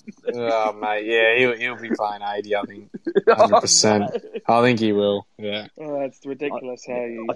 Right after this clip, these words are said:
Speaker 3: I, I think
Speaker 2: yeah.
Speaker 3: the whole lineup's probably gonna shuffle at some stage.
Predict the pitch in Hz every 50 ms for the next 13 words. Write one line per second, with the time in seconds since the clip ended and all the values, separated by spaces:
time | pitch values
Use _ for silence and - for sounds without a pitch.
0 | - - 135 131 117 113 - 127 107 113 104 104 98 92 95 98 95 92 - -
1 | - - 110 98 107 101 87 - 98 92 92 90 - - - 90 - _ - 85
2 | 87 - - - 92 80 85 - - - 92 82 85 90 - - - -